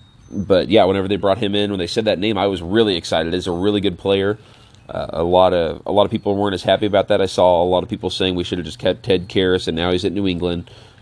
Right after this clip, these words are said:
Um, but I, I really like this player. This is a player that's had a lot of success with Lamar Jackson. This, the, a lot of these pieces that we're bringing in have had success with, with big name players, and they're really trying to surround Tua with that kind of thing. And,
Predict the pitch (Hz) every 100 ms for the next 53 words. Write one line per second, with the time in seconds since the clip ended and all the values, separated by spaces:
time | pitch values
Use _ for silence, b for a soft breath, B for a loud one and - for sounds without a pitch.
0 | - 85 73 71 67 - - - 80 107
1 | - 98 85 98 98 87 82 82 78 -
2 | 80 73 90 101 92 - 98 87 82 -
3 | 90 87 90 87 - 80 - 98 90 92
4 | 78 - B B 90 95 98 92 98 117
5 | - 73 78 85 - B B B B -
6 | 95 82 95 107 92 - 110 107 98 73
7 | 87 95 98 90 113 98 87 113 98 -
8 | 80 - 92 - 87 - - 92 98 98
9 | 101 92 - 107 98 65 - - 82 80
10 | 85 82 - b b b _ 92 92 -
11 | 90 87 85 87 90 92 - 95 87 85
12 | 90 - 92 80 - 92 76 76 78